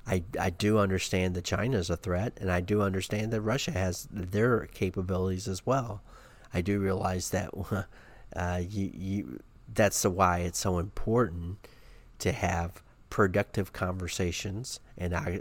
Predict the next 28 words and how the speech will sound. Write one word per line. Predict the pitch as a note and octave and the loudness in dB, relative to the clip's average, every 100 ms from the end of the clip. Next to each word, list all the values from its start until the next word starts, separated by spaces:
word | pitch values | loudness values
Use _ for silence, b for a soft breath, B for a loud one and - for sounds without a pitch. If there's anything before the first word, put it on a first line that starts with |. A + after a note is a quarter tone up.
| - | -2
obviously | F#2 F2 F#2+ - F2 | 0 0 -2 -4 -4
come | - F#2 | -2 0
at | F2 - | 0 -2
them, | F2+ G2 - B B B | -4 -4 -8 B B B
uh, | - F2+ F2+ F2 - | -4 -2 0 -2 -4
<laughs> | G2+ A2 - - - | -2 -4 -4 -8 2
from | B2 G#2 | 4 4
a | |
position | - A2+ F#2+ G2+ - F2+ | 4 2 2 0 0 -2
of | E2 | -2
strength. | - D3+ G2 G#2+ - - B B - | 0 2 2 -2 -12 -20 B B -2
But | |
it's | A2 | 0
hard | - C#3 A#2 | 4 4 4
to | |
be | G#2+ G#2 | 2 2
in | G#2 | 2
a | F#2+ | 0
position | A2 G2+ G#2 - F#2 | 0 2 0 0 -4
of | |
strength | - - A#2+ G#2 - | -4 0 0 0 -2
when | F#2 | -2
you're | F2+ | -2
trying | F2+ G#2+ G2 | -2 0 0
to | F2+ | -2
sell, | - G2 F2+ G2 B B B B - | 0 0 0 -2 B B B B -6
you | F#2+ | 0
know, | F2+ F#2 | 0 0